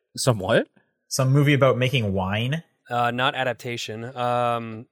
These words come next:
Speaker 3: shit, I know exactly what
Speaker 2: I
Speaker 3: movie
Speaker 2: could
Speaker 3: you're
Speaker 2: not
Speaker 3: talking
Speaker 2: tell
Speaker 3: about.
Speaker 2: you what the name of it was, though. Came
Speaker 1: Hmm.
Speaker 2: out, like, amidst the, uh, the Harry Potter series.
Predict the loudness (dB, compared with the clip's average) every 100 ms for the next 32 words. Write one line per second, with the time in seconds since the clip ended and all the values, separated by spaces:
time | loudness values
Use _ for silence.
0 | -12 -10 -8 -10 -12 _ -10 -8 -6 -6
1 | -6 -4 -4 -2 -2 0 0 0 0 2
2 | 0 -2 -4 -6 -6 -6 -4 -6 -6 -8
3 | -12 -12 -16 -16 _ _ _ _ _ _
4 | _ _ _ _ _ _ _ _ _ _
5 | _ _ _ _ -4 2 4 4 2 0
6 | -4 -2 -4 -4 -4 -2 -2 -6 _ _
7 | _ _ _ _ _ _ _ _ -8 -6
8 | -6 -4 -4 -4 -2 -2 -2 -6 -12 -10
9 | -10